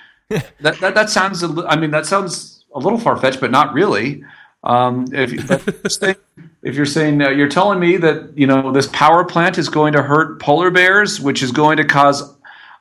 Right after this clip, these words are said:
Speaker 2: you know, by, because the ice is gonna melt and that's going to flood Miami. I mean, it,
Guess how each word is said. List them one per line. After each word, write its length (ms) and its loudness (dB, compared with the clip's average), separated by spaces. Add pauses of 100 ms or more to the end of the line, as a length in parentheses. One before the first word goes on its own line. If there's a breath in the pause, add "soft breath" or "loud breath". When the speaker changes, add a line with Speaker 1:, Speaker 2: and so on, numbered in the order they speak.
(180)
Speaker 2:
you 180 2
know, 180 4
by, 140 2
because 380 -2
the 60 4
ice 280 2
is 40 -10
gonna 180 0
melt 320 0
and 120 -2
that's 220 0
going 300 -2
to 280 -4 (680 loud breath)
flood 260 2
Miami. 680 2 (380)
I 100 -8
mean, 320 -2
it, 140 -12